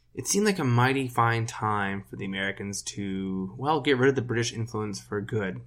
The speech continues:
in North America, i e that of Canada, which would be a reoccurring desire of the Americans for a long time,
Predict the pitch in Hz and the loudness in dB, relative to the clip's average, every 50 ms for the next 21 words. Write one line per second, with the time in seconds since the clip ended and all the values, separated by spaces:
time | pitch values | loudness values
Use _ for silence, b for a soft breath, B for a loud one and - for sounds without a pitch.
0 | - - - 98 98 95 98 98 98 - 113 117 131 127 117 113 - 98 95 - | -16 -14 -10 -8 -6 -6 -6 -6 -6 -4 0 0 2 2 2 0 -4 -8 -10 -12
1 | - b b b b b b b - - 117 110 107 95 95 110 107 104 101 104 | -14 b b b b b b b -6 -2 0 0 0 -2 -4 -6 -4 -4 -4 -6
2 | 110 92 92 - 98 101 98 - - 117 104 104 101 - - - - - - 120 | -8 -10 -10 -8 -6 -6 -6 -8 -8 -8 -8 -8 -8 -12 -14 -14 -14 -8 -4 -2
3 | 123 135 131 117 110 101 95 - - 101 101 - - 127 - 110 107 104 107 107 | 2 4 4 4 4 2 0 -2 -4 -4 -4 -4 -4 -4 -4 -4 -2 -2 -2 -4
4 | 104 104 113 127 139 139 135 - - 131 127 123 120 113 104 101 107 101 107 110 | -2 2 4 6 6 6 6 4 2 2 2 2 2 0 0 0 0 2 2 4
5 | 110 107 101 92 101 104 95 107 101 101 98 98 101 101 - - 101 101 - - | 2 2 0 -2 -4 -4 -4 -4 -4 -4 -4 -4 -4 -4 -4 -6 -6 -8 -8 -10
6 | - - 98 95 - 95 98 95 95 98 104 110 110 110 113 110 104 - - 110 | -8 -6 -6 -6 -6 -6 -6 -6 -4 -2 0 0 0 0 0 -4 -6 -6 -2 0
7 | 110 113 110 107 98 95 95 - | 0 2 2 2 0 -2 -4 -6